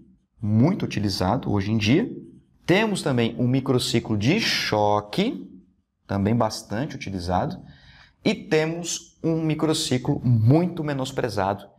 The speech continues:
que deveria ser o alicerce, inclusive a ponte entre os mesociclos de treinamento, que é o microciclo de recuperação, que também é chamado de microciclo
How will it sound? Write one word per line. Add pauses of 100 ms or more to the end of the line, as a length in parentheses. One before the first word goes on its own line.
(280)
que
deveria
ser
o
alicerce, (340)
inclusive
a
ponte (240)
entre
os
mesociclos
de
treinamento,
que
é (640)
o
microciclo (320)
de
recuperação, (480)
que
também
é
chamado (220)
de
microciclo